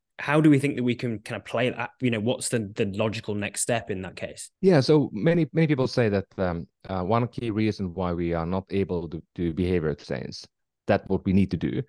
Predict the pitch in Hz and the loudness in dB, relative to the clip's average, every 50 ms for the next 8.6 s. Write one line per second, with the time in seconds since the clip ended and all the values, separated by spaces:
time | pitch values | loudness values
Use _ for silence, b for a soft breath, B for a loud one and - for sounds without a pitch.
0 | b b b b b b b b b - 135 135 127 - - - 123 113 - 110 | b b b b b b b b b 2 4 4 4 2 0 -2 -2 2 4 4
1 | 104 101 95 - - - - 90 90 - _ - 117 107 - 143 135 127 - - | 4 4 4 0 -2 -6 -4 -4 -4 -4 _ -4 -2 2 4 4 4 4 2 2
2 | 117 104 95 - 87 78 - 82 82 82 - - - - - - 107 117 107 104 | 2 2 4 2 0 0 2 0 0 -2 -4 -10 -16 -14 -8 -4 -2 0 0 -2
3 | - - 101 90 82 67 - - - - - _ _ _ _ _ - 98 92 151 | 0 2 2 2 2 -2 -4 -8 -10 -14 -16 _ _ _ _ _ -8 0 2 2
4 | 156 110 98 - 101 - - 107 - 135 127 123 120 - 151 131 113 107 101 - | 4 2 2 -2 -6 -6 -6 -4 -2 0 0 0 -2 -2 -2 0 0 -2 -2 -6
5 | _ _ - 123 135 147 156 165 143 - - 135 127 - 123 123 113 104 - - | _ _ -2 2 4 4 4 4 0 0 -2 -2 0 0 0 0 0 0 -2 -6
6 | - - - 90 - - - - _ _ _ _ _ - 123 123 - 127 127 123 | -8 -6 -6 -6 -4 -6 -8 -12 _ _ _ _ _ 0 0 0 4 6 6 6
7 | 120 113 104 110 - - _ _ - - 139 123 110 95 92 90 95 104 110 117 | 6 4 2 -2 -4 -8 _ _ 0 0 0 0 2 2 4 4 6 6 6 4
8 | 113 - - 110 - 104 101 92 90 87 87 | 4 2 0 -4 0 2 4 4 4 2 0